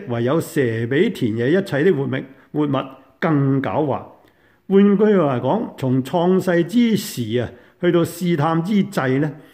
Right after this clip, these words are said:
一定有啲天使啊背叛神嘅情況出現。聖經有兩次聖經呢，就提到咧呢一個嘅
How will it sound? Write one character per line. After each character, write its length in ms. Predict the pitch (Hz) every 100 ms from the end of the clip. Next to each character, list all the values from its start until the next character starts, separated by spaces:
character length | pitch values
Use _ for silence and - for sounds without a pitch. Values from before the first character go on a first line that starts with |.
| _
一 100 | - 254 254
定 160 | 147
有 160 | 139 165
啲 120 | 202
天 320 | - 254 208
使 300 | 185 - 123
啊 80 | 120 -
背 260 | 196 202 196
叛 460 | 165 156 156 165 - - _
神 480 | - - 120 107 107
嘅 100 | 139
情 260 | - 101
況 200 | 101 127
出 100 | 123
現。 300 | 143 110 95 - _ _ _ _
聖 180 | - 214
經 140 | 269 240
有 140 | 180
兩 260 | 170 202 185
次 120 | 175
聖 220 | 147 170
經 200 | 190 202
呢， 100 | 202 - -
就 120 | 156
提 240 | 156 139 127
到 180 | 156 175
咧 100 | 202
呢 120 | 233 196
一 240 | 196 175
個 80 | 139
嘅 320 | 123 131 127